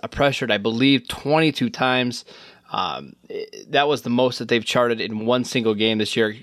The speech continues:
Ex-, Pro Football Fo-, Focus, excuse me. Um, the Cardinals have a similar defense in terms of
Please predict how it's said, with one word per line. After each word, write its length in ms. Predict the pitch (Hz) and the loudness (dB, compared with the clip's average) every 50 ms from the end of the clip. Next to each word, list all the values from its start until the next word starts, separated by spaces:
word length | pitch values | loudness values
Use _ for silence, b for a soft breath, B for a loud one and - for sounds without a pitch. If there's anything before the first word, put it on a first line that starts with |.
| - | -8
Ex-, 220 | - 127 131 123 - | -6 -4 -4 -6 -6
Pro 180 | - - 135 | -2 0 0
Football 320 | 120 - 127 110 110 107 104 | 0 0 0 0 0 0 -2
Fo-, 340 | - - 123 117 113 120 113 - - - | 0 0 0 0 0 -2 -8 -14 -10 -2
Focus, 380 | - 143 143 139 143 123 - | 2 2 2 2 0 -6 -8
excuse 380 | 107 - - - 143 143 135 117 | -8 -10 -6 -2 0 0 0 0
me. 200 | 127 127 120 117 - B B B B B B B B B B | 0 -2 -4 -4 -8 B B B B B B B B B B
Um, 340 | 110 110 107 101 95 80 - - | 0 0 0 0 -2 -4 -10 -12
the 300 | 139 160 151 160 156 143 _ _ _ _ _ _ - | -4 0 0 0 0 0 _ _ _ _ _ _ -10
Cardinals 520 | - - - 185 233 285 311 262 208 - | -6 0 2 2 2 2 2 0 0 0
have 180 | - 180 170 147 | 0 0 2 2
a 80 | 135 127 | 2 0
similar 580 | - - - - - 160 165 175 180 180 165 | -2 -6 -8 -4 -2 0 0 2 2 0 0
defense 560 | 156 139 151 160 151 - 151 147 147 - - - - _ - | -2 -2 -4 -4 -2 0 0 0 -2 -4 -8 -14 -16 _ -12
in 160 | - 147 131 120 | -10 -8 -6 -6
terms 600 | - - - - - 151 147 143 139 127 120 127 | -8 -10 -8 -2 0 2 2 2 0 -2 0 2
of 240 | 120 120 113 107 | 2 2 2 0